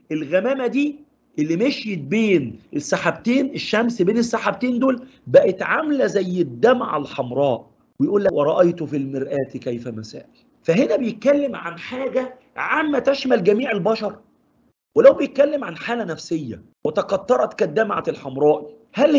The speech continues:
هنا ذاتية تجمع بين الشاعر والمتلقي؟ ولا التجربة الشعرية، الشعورية هنا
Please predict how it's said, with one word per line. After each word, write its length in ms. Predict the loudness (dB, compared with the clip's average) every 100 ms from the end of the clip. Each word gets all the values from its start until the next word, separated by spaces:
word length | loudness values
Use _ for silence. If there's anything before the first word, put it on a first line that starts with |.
| 4
هنا 340 | 2 0 -4 _ _ _
ذاتية 520 | 0 0 2 0 2 2
تجمع 400 | 2 0 -4 2
بين 260 | 2 2
الشاعر 440 | -6 -4 -4 -4 -6
والمتلقي؟ 640 | -6 -4 -2 -2 -6 -16 -18 _ _ 0
ولا 360 | 2 0 0
التجربة 520 | -4 0 2 2 4
الشعرية، 600 | 4 2 -6 -4 -4 -6
الشعورية 560 | -12 -6 -4 -2 -2 -2
هنا 340 | -2 -4 -6